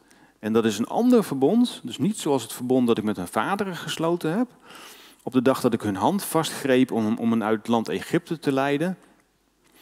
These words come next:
Want dat verbond hebben zij verbroken. Hè, mijn verbond dat zij verbroken hebben, hoewel ik hen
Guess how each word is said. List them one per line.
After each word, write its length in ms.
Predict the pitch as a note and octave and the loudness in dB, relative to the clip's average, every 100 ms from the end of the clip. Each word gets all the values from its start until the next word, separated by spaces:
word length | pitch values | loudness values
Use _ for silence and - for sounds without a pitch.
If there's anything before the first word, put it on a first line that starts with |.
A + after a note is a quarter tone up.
| - - | -20 -6
Want 120 | G2 | 0
dat 140 | D3 | 0
verbond 320 | - C3 C#3+ | 0 4 4
hebben 200 | C3 A#2+ | 6 2
zij 140 | A2+ A2 | 2 0
verbroken. 580 | G2 G2+ F#2+ F2 C#2+ - - _ _ - - _ | -2 0 2 2 -4 -12 -18 _ _ -20 -20 _
Hè, 140 | C#3 | -6
mijn 240 | A#2 B2 | -2 -2
verbond 340 | G#2+ G#2 A#2 D3+ | -2 0 2 4
dat 120 | C3 | 2
zij 200 | A#2+ G#2+ | 2 0
verbroken 540 | G2 G2+ G#2+ G#2+ - | -2 0 2 2 -2
hebben, 280 | - - D2+ - | -12 -10 -12 -8
hoewel 380 | G2+ G2+ B2 | 0 2 4
ik 100 | C3 | 2
hen 320 | - A#2 C3 | 0 0 0